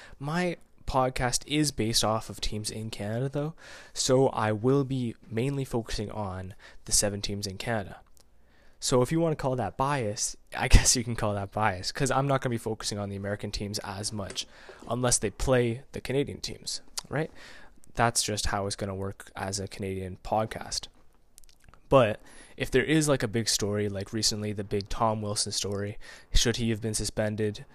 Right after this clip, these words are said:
Should he have got a bigger fine? That was a huge story in the N H L, so I'm gonna cover that, even though it's happening in Washington.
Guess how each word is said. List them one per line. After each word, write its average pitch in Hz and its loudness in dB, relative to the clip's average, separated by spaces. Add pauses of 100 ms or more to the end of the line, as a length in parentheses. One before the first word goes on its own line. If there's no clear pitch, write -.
(140)
Should - -2
he 117 2
have 110 -2
got 107 0
a 107 0
bigger 110 0
fine? 107 0 (680)
That 120 8
was 120 0
a 107 -2
huge 110 0
story 110 2
in 107 0
the 101 -4
N 107 -2
H 107 -2
L, 127 -4
so - -4
I'm 127 0
gonna 139 2
cover 156 2
that, - -6
even 147 2
though 151 2
it's 139 2
happening 139 0
in 123 -2
Washington. 131 -4